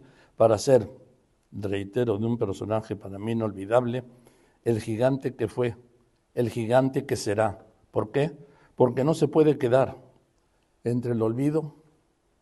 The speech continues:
la burocracia y la indiferencia oficial. De don Gilberto Bosque, los espe-, especialistas de la unam,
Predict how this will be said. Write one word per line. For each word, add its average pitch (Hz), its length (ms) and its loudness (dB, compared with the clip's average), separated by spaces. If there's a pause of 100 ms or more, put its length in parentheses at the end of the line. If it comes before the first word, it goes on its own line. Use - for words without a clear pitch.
(420)
la 131 140 2
burocracia 131 760 -2 (800)
y 131 120 -2
la 113 100 -2
indiferencia 104 680 -4
oficial. - 440 -12 (1300)
De 143 100 8
don 151 160 10
Gilberto 156 400 8
Bosque, 151 320 6
los 143 180 4
espe-, 123 240 -2
especialistas 113 680 -4
de 101 100 -2
la 90 100 -4
unam, 117 420 -2